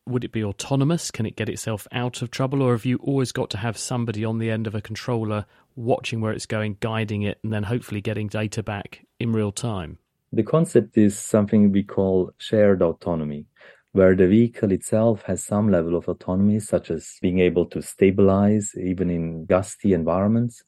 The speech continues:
Speaker 2: or fly a certain trajectory, or fly close to walls, uh, while keeping a certain distance, while at the same time there is a mission level,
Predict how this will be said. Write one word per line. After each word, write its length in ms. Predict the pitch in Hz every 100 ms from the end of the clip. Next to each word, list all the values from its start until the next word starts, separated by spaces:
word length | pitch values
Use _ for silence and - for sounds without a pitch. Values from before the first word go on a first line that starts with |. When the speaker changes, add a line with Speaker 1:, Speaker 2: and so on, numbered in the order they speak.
| _ - _ _
Speaker 2:
or 220 | 101 95
fly 440 | 92 - 95 98 98
a 100 | 92
certain 280 | 95 87 87
trajectory, 920 | 82 80 78 - - 92 95 95 95
or 340 | 82 80 82 _ _ _
fly 420 | - 95 92 95
close 480 | - - 92 92 -
to 120 | -
walls, 840 | 87 85 90 95 107 110 104 -
uh, 160 | - 85
while 160 | 87 87
keeping 320 | - 101 90
a 60 | 85
certain 280 | 87 90 85
distance, 540 | 104 - 110 110 - _ - - - -
while 360 | 104 107 110 104
at 160 | 98
the 80 | 104
same 240 | 101 131
time 360 | - 117 113 110
there 120 | 98
is 140 | 95 90
a 40 |
mission 460 | 98 120 - 95 85
level, 480 | 85 80 82 80